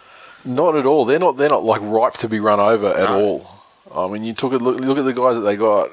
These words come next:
Speaker 2: And,
Speaker 1: Man.
Speaker 2: and look, I've, I've been critical of him at, in patches, saying that
Speaker 1: Two hundred and fifty-nine meters off twenty-two runs.
Speaker 2: That's almost fucking Mansour numbers.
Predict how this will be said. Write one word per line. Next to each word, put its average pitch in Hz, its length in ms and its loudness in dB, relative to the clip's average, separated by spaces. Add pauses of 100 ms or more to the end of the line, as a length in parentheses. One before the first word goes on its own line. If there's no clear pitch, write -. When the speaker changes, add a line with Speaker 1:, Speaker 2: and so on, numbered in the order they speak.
(120)
Speaker 2:
And, 107 160 -10
Speaker 1:
Man. 101 120 -6
Speaker 2:
and 113 180 -4
look, 120 160 -6
I've, - 200 -2
I've 123 140 0
been 110 140 -2
critical 98 400 -4
of 92 80 -8
him 87 160 -6
at, 78 100 -10 (560)
in 95 140 -14
patches, 104 400 -6
saying 127 280 -4
that 220 100 -6
Speaker 1:
Two 190 40 -8
hundred 170 260 -2
and 120 120 -12
fifty-nine 127 640 -2
meters 110 340 0
off 87 200 -6
twenty-two 113 500 -4
runs. 92 380 -2
Speaker 2:
That's 160 180 -6
almost 107 380 -4
fucking - 280 -6
Mansour 101 440 0
numbers. 87 440 -6